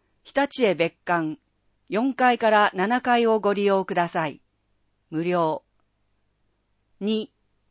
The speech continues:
外科。一日、内藤クリニック、東滑川町。電話、二三の五一一一。八日、大田代クリニッ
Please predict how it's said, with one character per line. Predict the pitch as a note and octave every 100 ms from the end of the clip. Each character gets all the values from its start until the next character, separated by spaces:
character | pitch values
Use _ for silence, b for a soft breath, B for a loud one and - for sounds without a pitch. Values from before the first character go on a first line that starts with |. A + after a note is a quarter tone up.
| _
外 | - G3
科。 | G#3 A3 - _ _ _ _ _ _ _ _ _ _ _ _ -
一 | C4 C4+
日、 | B3+ B3 A3+ A3 - _ _ _ _ _ _ -
内 | F#3+ C#4
藤 | C4+ D4 C#4
ク | -
リ | C4 B3
ニ | E3
ッ | - -
ク、 | C#3+ - _ _ _ _ _ _ _ -
東 | G#3 C4 C#4
滑 | B3+ B3 B3+
川 | B3 A#3
町。 | A3 - C#3+ C3 A2+ _ _ _ _ _ _ _
電 | - G3 A3+
話、 | A3 G#3 - _ _ _ -
二 | G#3 C4+
三 | C4+ C#4+ B3+ F3+
の | D3 C#3 - _ _
五 | G#3 C#4 C#4
一 | C4 G3+ E3+
一 | D3+ F3+ E3
一。 | - C#3+ - _ _ _ _ _ _ _ _ _ _ _
八 | F3+ A3+ B3+
日、 | A3+ F#3+ - _ _ _ _ -
大 | G3
田 | C4 C#4
代 | - C4+ B3+
ク | C4
リ | B3
ニ | F#3
ッ | D3+